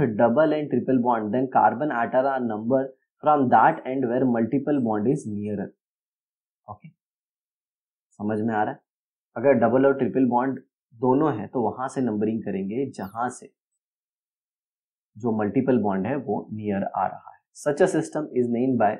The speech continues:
putting in ending first followed by आइन। ठीक है, ईएन और ये वाईएनई। इन किसके लिए? double bond के लिए। और आइन किसके लिए?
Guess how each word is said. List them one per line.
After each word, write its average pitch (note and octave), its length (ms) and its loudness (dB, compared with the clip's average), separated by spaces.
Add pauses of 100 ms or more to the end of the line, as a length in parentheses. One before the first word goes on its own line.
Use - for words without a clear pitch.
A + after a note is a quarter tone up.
putting A#2 360 -2 (520)
in C#3 300 2 (1500)
ending C3 380 4 (180)
first D3 320 0
followed A2+ 440 4
by G2 180 0 (340)
आइन। F#2+ 200 -14 (380)
ठीक C3 120 -6
है, C#3+ 80 -2 (200)
ईएन C3 560 -4 (460)
और G#2 220 -2
ये C3 240 2
वाईएनई। G2 800 -2
इन E3 120 -2
किसके D3+ 280 -6
लिए? C3+ 180 -2 (100)
double G#2+ 260 0
bond F#2 280 -6
के - 60 -12
लिए। - 180 -10
और A2+ 220 2
आइन C3+ 220 0
किसके - 320 -6
लिए? C3+ 140 -2